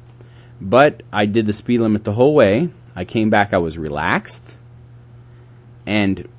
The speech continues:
for me, that's really unusual. I drive almost thirty thousand miles a year. I drive a lot. And I'm always driving ten miles over the speed limit. Um,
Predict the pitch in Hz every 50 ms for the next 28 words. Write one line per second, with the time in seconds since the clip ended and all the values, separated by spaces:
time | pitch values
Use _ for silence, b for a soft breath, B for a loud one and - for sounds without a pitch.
0 | - - - 139 143 175 220 240 180 139 113 104 - - - - - 117 107 87
1 | 127 147 165 160 151 127 117 113 123 127 110 - - 80 62 67 92 123 147 139
2 | 117 123 123 120 117 110 107 95 92 92 - - - - 98 107 110 104 98 -
3 | - 101 95 92 90 - 87 80 78 78 78 73 73 73 71 69 - 65 62 62
4 | 53 - - - - - - - - - - - - - - - - - 90 87
5 | 90 85 80 73 71 60 58 60 - - - - - - - - 90 90 92 -
6 | - 101 110 113 110 110 104 - 101 92 92 90 87 80 - - 80 78 76 73
7 | 73 71 71 73 71 67 71 - - - 62 62 64 62 60 62 - - - -
8 | - - - b b b b b b b b b b b b b b b b b
9 | - - 82 80 78 78 73 73 73 67 62 -